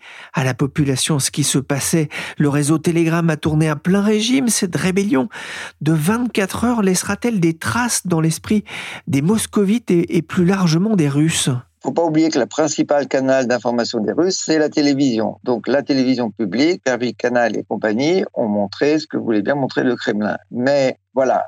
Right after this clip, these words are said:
Speaker 2: la plupart des Russes, même s'ils sont pour Poutine et même s'ils soutenaient l'opération spéciale en Ukraine, ont accès à Telegram et à la multiplicité des chaînes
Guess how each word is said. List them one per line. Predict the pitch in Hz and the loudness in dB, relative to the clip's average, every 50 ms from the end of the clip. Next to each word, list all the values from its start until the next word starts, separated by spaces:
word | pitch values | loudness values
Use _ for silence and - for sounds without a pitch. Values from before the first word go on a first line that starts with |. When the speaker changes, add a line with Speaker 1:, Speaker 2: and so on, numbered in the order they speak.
| - _ | -6 _
Speaker 2:
la | 92 104 | -8 -6
plupart | - - 104 95 113 113 | -6 -6 -2 -2 -2 0
des | 101 107 110 | 0 -2 0
Russes, | 113 190 185 196 196 - - - _ _ _ _ _ _ - | 0 0 0 0 -2 -4 -8 -10 _ _ _ _ _ _ -2
même | 131 143 139 | -2 0 0
s'ils | 139 - - - | -2 -4 -6 -6
sont | - 123 113 98 101 - | -4 -4 -6 -6 -4 -2
pour | 143 139 120 104 | 0 0 0 -2
Poutine | - - 127 110 - - 131 135 127 123 | -2 -4 -6 -4 -2 0 0 0 2 0
et | 120 | 0
même | 113 120 117 110 | 0 -2 -2 -4
s'ils | 104 - - 120 110 104 101 87 | -6 -6 -4 -2 0 0 -2 -2
soutenaient | - - 139 131 - - 135 135 | -4 -4 -4 -4 -4 -2 -2 -2
l'opération | 123 117 107 - 117 113 113 107 - 117 113 | 0 -2 -2 -2 -2 -2 -4 -4 -6 -10 -10
spéciale | 104 _ - 104 - 123 113 104 | -10 _ -12 -8 -6 -4 -4 -4
en | 98 95 95 | -4 -6 -8
Ukraine, | 104 110 - - 156 180 190 190 - - _ _ _ _ _ _ _ _ _ _ - | -8 -6 -4 -2 -2 -2 -2 -4 -8 -10 _ _ _ _ _ _ _ _ _ _ -2
ont | 160 165 165 - | 0 0 0 0
accès | - - 127 117 107 - - 143 139 135 - - _ | 0 0 -2 -2 -4 -4 -2 0 0 0 0 -2 _
à | - | -8
Telegram | 113 - 104 90 101 - 104 117 147 170 185 190 185 - - | -4 -2 -2 -2 0 0 2 2 2 2 0 0 -2 -4 -2
et | - 156 160 156 160 156 - - | 0 0 2 2 2 0 0 0
à | 139 135 120 | 0 0 0
la | 113 120 | 0 -2
multiplicité | 127 139 147 170 196 208 202 185 - - _ - 165 127 - - 302 147 131 - - 147 - - - 143 135 127 123 113 - - _ _ | -2 -2 -4 -2 0 0 0 0 -2 -6 _ -12 -12 -8 -6 -4 -4 -4 -4 -4 -6 -6 -4 -2 0 2 2 2 2 0 -2 -6 _ _
des | - - 123 120 120 120 120 117 - - | -6 -2 0 2 2 2 2 0 -2 -4
chaînes | - - - - 156 165 185 185 180 180 - | -6 -4 -2 0 0 0 0 -2 -2 -4 -4